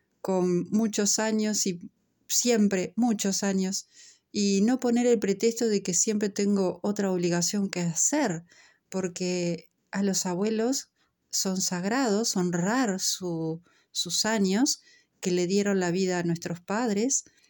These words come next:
y que nos dieron la vida a nosotros, y nosotros a su vez damos vida. Entonces, parar los automatismos y ayudar no solamente a la gente grande, a todos,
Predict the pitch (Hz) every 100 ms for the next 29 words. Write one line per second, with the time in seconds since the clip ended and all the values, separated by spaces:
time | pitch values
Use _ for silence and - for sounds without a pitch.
0 | _ _ - - _ - - 220 214 214
1 | 254 277 262 240 247 240 208 - 311 190
2 | 165 - - 220 220 269 240 233 233 226
3 | 233 233 262 - 240 233 202 269 285 156
4 | 160 _ _ - _ _ _ _ - 240
5 | 240 262 226 - 202 202 208 - - 208
6 | 240 285 277 247 240 220 214 208 240 233
7 | 208 196 202 - 202 - 208 196 233 247
8 | 208 202 - _ _ _ _ _ 254 -
9 | 277 269 254 254 247 226 208 202 220 208
10 | 202 190 226 254 254 262 - 185 - 220
11 | 156 147 -